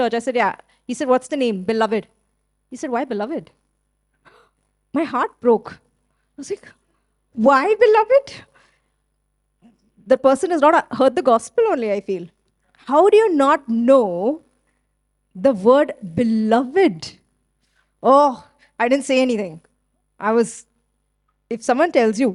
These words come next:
"Why beloved?" Who you are, who are you in a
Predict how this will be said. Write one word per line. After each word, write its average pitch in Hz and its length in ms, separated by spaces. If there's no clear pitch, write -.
"Why 240 260
beloved?" 202 500
Who 285 180
you 294 140
are, 233 260
who 311 140
are 277 140
you 247 80
in 240 100
a 226 80